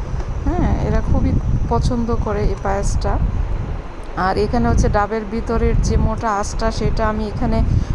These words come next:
কুসুম গরম অবস্থায় অ্যাড করে দিলাম। এটা খাওয়ার পর মুখে কুচি কুচি যে লাগে,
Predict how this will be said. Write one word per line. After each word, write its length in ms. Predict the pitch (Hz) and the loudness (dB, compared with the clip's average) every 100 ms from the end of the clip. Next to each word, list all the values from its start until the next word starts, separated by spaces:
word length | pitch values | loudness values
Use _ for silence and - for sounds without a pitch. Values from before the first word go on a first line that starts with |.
| - | 2
কুসুম 260 | 262 - 269 | 2 2 2
গরম 240 | 269 277 254 | 2 0 2
অবস্থায় 520 | 226 220 247 - 427 | 0 0 -2 -2 0
অ্যাড 200 | 214 220 - | 0 0 -2
করে 180 | 214 196 | 0 0
দিলাম। 340 | - - 160 - - - - - | 0 0 0 0 0 0 0 2
এটা 340 | 247 - 359 330 - - - - - | 2 2 2 4 2 0 -2 -4 -6
খাওয়ার 360 | - 233 233 247 | -2 2 2 2
পর 180 | 269 | 0
মুখে 340 | 240 233 233 254 | 0 0 -2 -2
কুচি 280 | - 247 247 | -2 -2 -2
কুচি 260 | 247 - 254 | 0 2 2
যে 180 | 269 | 4
লাগে, 400 | 226 220 214 226 | 2 2 0 0